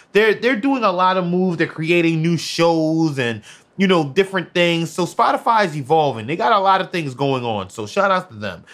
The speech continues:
But right here, this is the important thing. Spotify announced a new tool for artists that addresses royalties,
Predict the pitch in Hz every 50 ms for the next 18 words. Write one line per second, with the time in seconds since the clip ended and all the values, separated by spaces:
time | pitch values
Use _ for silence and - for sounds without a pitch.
0 | - - _ _ - 139 135 110 - - _ _ _ _ _ _ _ _ _ -
1 | 120 151 202 233 233 226 202 214 202 196 220 240 247 202 214 202 190 170 151 -
2 | 165 175 165 - 117 110 104 107 95 - - - _ _ _ _ - - - 240
3 | 233 - 269 262 - 233 220 208 196 180 175 175 170 170 175 160 - - - 139
4 | 131 131 139 170 202 214 196 - - 196 185 180 180 - 165 - - 143 147 143
5 | 139 139 135 135 135 120 120 117 110 - - 160 180 180 - 175 147 123 110 113
6 | 151 185 208 208 202 196 190 - - 190 185 190 185 185